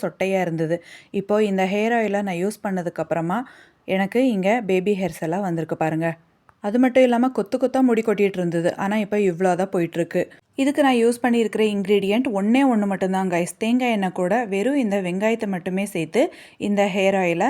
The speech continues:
நான் ப்ரிப்பேர் பண்ணிட்டு இருக்கேன். இந்த ஹேர் ஆயில் ப்ரிப்பேர் பண்றதுக்கு ரெண்டுல இருந்து மூணு மீடியம் சைஸ் வெங்காயத்தை எடுத்து அதை நாலு பீசஸா கட் பண்ணி ஒரு ஃபிஃப்டி எம் எல் அளவு தேங்காய் எண்ணெயை சேர்த்து நல்லா இதை ஃபைன் பேஸ்டா அரைச்சு எடுத்துக்கணும். பாருங்க, அரைச்சிட்டேன்.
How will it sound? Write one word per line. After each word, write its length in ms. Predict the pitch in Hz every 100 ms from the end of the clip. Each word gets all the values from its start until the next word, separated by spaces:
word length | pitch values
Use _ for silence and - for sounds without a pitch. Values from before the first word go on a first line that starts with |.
| 349 233
நான் 160 | 190 -
ப்ரிப்பேர் 300 | 180 175 175
பண்ணிட்டு 300 | 170 170 165
இருக்கேன். 280 | 165 170 175 - _ _ _ -
இந்த 140 | 247 254
ஹேர் 180 | 254 254
ஆயில் 160 | 254 247
ப்ரிப்பேர் 280 | 214 208 214
பண்றதுக்கு 440 | 202 185 180 175 208 220
ரெண்டுல 340 | 214 262 247 208
இருந்து 200 | 185 202 196
மூணு 260 | 196 208 - 196
மீடியம் 320 | 196 208 202 196
சைஸ் 220 | 175 175 175
வெங்காயத்தை 440 | 170 175 165 180 165
எடுத்து 260 | 160 233 311 - - - 185
அதை 160 | 196 220 - 190
நாலு 200 | 190 196
பீசஸா 360 | 180 180 - 190 190
கட் 140 | 156 -
பண்ணி 260 | 170 165 285 - - _ _ 254
ஒரு 100 | 254 247
ஃபிஃப்டி 280 | 247 - 294 269
எம் 120 | 247
எல் 100 | 247 226
அளவு 240 | 214 226 233
தேங்காய் 360 | 214 220 226 214
எண்ணெயை 280 | 202 185 185 196
சேர்த்து 300 | 170 175 285 381 - - 202
நல்லா 220 | 208 233 214
இதை 140 | 185 269
ஃபைன் 320 | 233 196 226 220
பேஸ்டா 340 | 175 - 220 349 -
அரைச்சு 280 | 175 180 294 285
எடுத்துக்கணும். 480 | 175 170 175 170 - - - _ _ 185
பாருங்க, 260 | 175 185 220 240 180
அரைச்சிட்டேன். 500 | 180 180 175 226